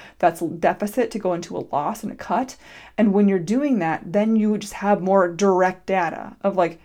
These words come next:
here's what you need to do to be in these certain areas. And if you wanna loosen up and you have more surplus in your bank account, and you don't really care about getting more surplus in your bank account or on your body, if we're,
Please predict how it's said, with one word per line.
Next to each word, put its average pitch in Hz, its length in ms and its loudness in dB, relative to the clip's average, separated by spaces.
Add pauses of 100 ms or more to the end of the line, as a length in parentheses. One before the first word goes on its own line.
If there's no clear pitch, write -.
(140)
here's 240 360 0
what 262 80 -2
you 262 120 4
need 247 100 2
to - 40 -6
do 302 240 2
to 240 120 -4
be 220 320 -2
in 214 120 2
these 208 200 0
certain - 300 -6
areas. - 460 -4
And 165 120 -4
if 175 100 -6
you 180 80 -4
wanna 196 180 0
loosen 226 460 0
up 269 180 -2
and 180 120 -2
you 185 60 -2
have 190 140 0
more 175 200 -2
surplus 226 440 -4
in 226 80 -6
your 202 80 -4
bank 247 180 -2
account, 262 220 -2
and 202 60 -4
you 170 60 -2
don't 214 160 0
really 220 180 4
care 220 240 -4
about 233 180 0
getting 226 240 2
more 196 220 2
surplus 320 420 0
in 311 60 -2
your 320 100 0
bank 311 200 4
account 359 340 0 (320)
or 190 140 4
on 254 180 6
your 220 80 2
body, 254 320 4
if 220 120 -4
we're, 196 100 0